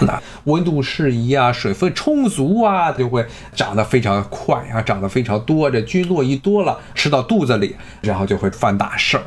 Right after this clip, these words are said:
啊，就会出现严重的腹泻。像我这个可能就是这样，我这肯定不是什么霍乱之类的，要出现霍乱啊或者伤寒呢，我就不可能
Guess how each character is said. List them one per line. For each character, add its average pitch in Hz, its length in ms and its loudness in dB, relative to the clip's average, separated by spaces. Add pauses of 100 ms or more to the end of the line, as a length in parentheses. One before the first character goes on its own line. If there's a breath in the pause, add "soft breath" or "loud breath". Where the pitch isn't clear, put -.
啊， 117 240 0
就 101 160 -2
会 98 80 0
出 110 160 -2
现 104 140 2
严 92 180 2
重 120 160 0
的 101 140 -6 (140 loud breath)
腹 - 240 -2
泻。 - 260 0 (380 loud breath)
像 104 200 0
我 - 140 -4
这 104 140 0
个 95 100 -2
可 92 240 -10
能 95 180 -2
就 131 140 2
是 117 100 -4
这 101 120 -2
样， - 100 -6 (240 loud breath)
我 113 100 0
这 135 140 2
肯 113 180 -2
定 120 80 2
不 139 160 0
是 143 80 0
什 113 140 0
么 120 80 2
霍 120 240 0
乱 151 300 4
之 104 100 -2
类 98 140 0
的， 104 80 0
要 110 100 0
出 143 180 -6
现 139 160 0
霍 131 200 0
乱 135 280 2
啊 110 140 -2 (160 loud breath)
或 156 140 4
者 120 80 0
伤 151 200 2
寒 104 220 0
呢， 123 100 2
我 98 120 -2
就 123 100 0
不 123 140 -6
可 98 160 -4
能 95 120 0